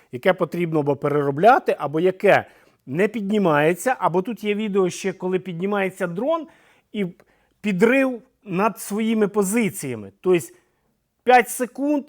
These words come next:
спрацьовує підрив. Чому?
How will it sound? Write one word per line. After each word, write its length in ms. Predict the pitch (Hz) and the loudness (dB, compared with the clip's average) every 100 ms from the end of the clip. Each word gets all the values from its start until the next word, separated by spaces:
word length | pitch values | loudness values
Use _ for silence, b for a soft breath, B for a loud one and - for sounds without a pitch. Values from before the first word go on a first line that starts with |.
| _ | _
спрацьовує 1000 | - - - 220 - 262 262 233 160 113 - _ _ - | -20 -6 -2 -2 -2 0 2 2 0 -4 -8 _ _ -6
підрив. 520 | 220 220 196 139 107 b | 0 4 4 2 -4 b
Чому? 500 | - 226 254 220 127 | 0 4 6 4 0